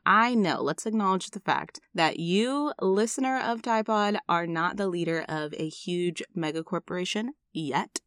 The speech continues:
if that is what you want to be. So we cannot change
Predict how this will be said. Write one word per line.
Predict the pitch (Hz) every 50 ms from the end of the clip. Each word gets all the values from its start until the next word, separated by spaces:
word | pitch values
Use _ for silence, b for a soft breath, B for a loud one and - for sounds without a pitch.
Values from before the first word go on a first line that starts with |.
| _ -
if | 175 185
that | - 160 160 147 175
is | - 156 -
what | - - -
you | - 147
want | 139 - -
to | 131
be. | 185 208 254 285 302 302 _
So | - - - 247
we | 233 226 254 262
cannot | - 294 294 294 302 302 - -
change | - - 233 226 214 214 214 214 208 214 208